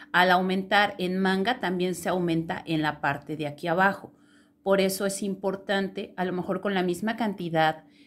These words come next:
de puntos y trabajando con el mismo material, la misma tensión que yo trabajo, em, si pongo un motivo y alguien pone dos motivos, a mí me quedará talla mediana y a alguien más le quedará una talla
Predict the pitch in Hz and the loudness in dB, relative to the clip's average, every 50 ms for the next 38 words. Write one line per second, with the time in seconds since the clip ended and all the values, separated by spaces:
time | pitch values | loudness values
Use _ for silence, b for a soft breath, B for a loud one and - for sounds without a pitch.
0 | B B - 151 170 165 170 170 180 175 180 180 175 170 175 170 - - - 143 | B B -8 -6 -6 -6 -4 -2 -2 0 0 0 0 -2 -2 -4 -8 -8 -8 -8
1 | 139 165 147 139 135 143 - - 180 160 160 160 170 165 170 175 165 165 156 165 | -4 -2 0 0 0 -2 -4 -2 -2 0 0 0 -2 -2 -2 0 2 2 2 2
2 | 175 170 165 170 185 185 180 180 175 180 180 185 175 180 180 175 175 175 175 175 | 2 0 -2 -2 -4 -2 0 0 -2 -2 -4 -4 -2 0 2 2 4 4 2 2
3 | 175 170 160 - - - 143 143 147 156 160 156 - 190 190 190 - 185 175 170 | 2 0 -2 -6 -6 -6 -4 -2 0 0 0 0 0 -4 -6 -4 -4 -6 -6 -6
4 | - 185 180 180 170 190 175 180 185 180 - 190 190 185 185 175 165 160 - 180 | -4 -4 -4 -2 -2 -2 -2 -2 -2 -2 0 0 2 4 4 2 0 -2 -8 -10
5 | 220 B B B B B B B B B B B B _ _ _ - - _ - | -10 B B B B B B B B B B B B _ _ _ -20 -16 _ -4
6 | 175 170 165 165 160 156 156 135 127 - - _ _ - _ _ _ _ _ _ | 0 2 2 2 2 2 0 -4 -4 -8 -14 _ _ -20 _ _ _ _ _ _
7 | - _ - _ _ - - - - 196 190 190 - - - - _ _ _ - | -20 _ -20 _ _ -12 -6 -2 0 0 0 0 -2 -6 -14 -20 _ _ _ -10
8 | _ - 196 95 95 - 151 - - - _ - 196 208 208 208 208 214 214 - | _ 4 4 4 4 2 0 -4 -6 -8 _ -4 -2 0 2 2 2 0 0 -4
9 | 208 196 156 147 160 160 175 170 175 175 175 170 165 170 165 170 165 160 143 127 | -4 -4 -2 -2 -2 0 2 0 2 0 0 -2 -2 -2 -2 0 0 0 0 -2
10 | - - - - _ _ _ _ _ _ _ 165 160 190 185 190 226 226 220 220 | -4 -8 -16 -20 _ _ _ _ _ _ _ -4 -2 -2 0 0 -2 -4 -2 -4
11 | 202 175 185 196 - - 170 160 165 160 156 160 160 165 165 175 170 170 160 160 | -6 -6 -6 -8 -6 -4 -2 0 0 2 2 2 0 0 0 0 2 2 4 4
12 | 160 160 - 170 170 165 175 170 185 185 175 185 180 175 165 170 175 180 175 - | 2 0 0 -2 -2 0 0 0 0 -2 -2 -2 -2 -2 0 -2 -4 -6 -6 -8
13 | 151 151 156 151 147 147 165 165 156 143 143 165 - - - 131 131 131 131 135 | -4 -2 -2 -2 -2 -2 -2 -2 -2 -2 -4 -6 -8 -8 -10 -8 -6 -4 -2 -2
14 | 135 135 139 143 139 - 139 131 127 143 143 - | -2 -2 -2 -4 -4 -6 -10 -8 -8 -8 -10 -12